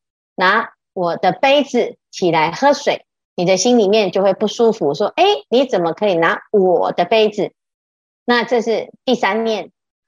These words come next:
那如果这个人呢，刚好是我喜欢的人，你就会觉得没关系，我的杯子就是你的杯子，啊，那没有关系，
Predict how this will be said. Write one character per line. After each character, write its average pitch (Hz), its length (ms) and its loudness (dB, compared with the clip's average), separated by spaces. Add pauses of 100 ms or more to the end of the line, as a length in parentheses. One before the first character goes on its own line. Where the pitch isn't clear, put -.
(160)
那 415 120 4
如 381 120 4
果 349 100 4
这 381 260 2
个 311 140 2
人 226 220 2
呢， 233 220 0
刚 370 280 -2
好 175 320 -4
是 - 380 -2 (460)
我 294 120 4
喜 202 260 -4
欢 208 180 -2
的 202 140 0
人， 151 240 -4 (500)
你 226 140 2
就 320 120 4
会 349 120 6
觉 247 120 2
得 233 320 2
没 285 120 0
关 392 180 2
系， 381 140 0 (480)
我 220 160 2
的 262 120 0
杯 370 220 2
子 285 160 -4
就 294 160 0
是 320 160 -4
你 233 220 -2
的 - 100 -2
杯 220 220 0
子， 196 260 -8 (480)
啊， 180 380 0
那 311 80 0
没 381 100 0
有 208 140 0
关 170 200 -2
系， 165 340 -6